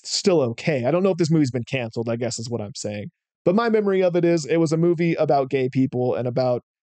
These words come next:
transsexual people that was accepted by the mainstream and a lot of people knew and enjoyed. And so I think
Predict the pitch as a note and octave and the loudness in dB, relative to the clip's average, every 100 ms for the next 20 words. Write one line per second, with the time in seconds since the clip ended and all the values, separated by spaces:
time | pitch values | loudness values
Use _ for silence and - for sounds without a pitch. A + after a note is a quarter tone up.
0 | - D3 C3 C3+ B2 - A#2+ A#2 B2 B2 | -4 -2 0 -2 -2 -2 -4 -2 -4 -2
1 | A#2+ A#2 C#3+ A#2+ - _ _ - D3+ D3 | -4 -2 0 0 -2 _ _ -2 0 0
2 | - C#3+ C#3 C3 C3 B2 B2 A#2 A2+ - | 0 0 0 -2 -2 -2 -4 -6 -8 -8
3 | A2 G#2+ G2 - A#2+ A2+ A2 - - _ | -6 -8 -8 -6 -4 -6 -10 -14 -16 _
4 | C#3+ B2+ B2 - B2+ B2+ B2 A#2+ - A2+ | 0 0 -2 -2 -2 -2 -2 -4 -4 -6
5 | A2 A2 F#2+ E2+ - B2 A#2+ C3+ B2 B2+ | -8 -8 -10 -10 -10 -6 -2 0 2 0
6 | D3+ C3+ A#2+ | -2 -4 -6